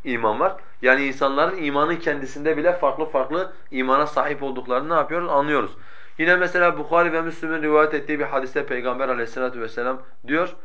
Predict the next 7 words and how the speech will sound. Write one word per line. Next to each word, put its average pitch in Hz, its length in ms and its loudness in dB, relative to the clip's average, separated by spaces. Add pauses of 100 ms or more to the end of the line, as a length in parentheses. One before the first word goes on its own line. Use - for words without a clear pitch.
(360)
"Ben 180 200 8
bir 196 80 4
gün 180 180 2
uyurken, 185 480 2 (640)
فَاِذَا 165 460 6
اَنَا 165 220 4
نَائِمٌ، 175 400 2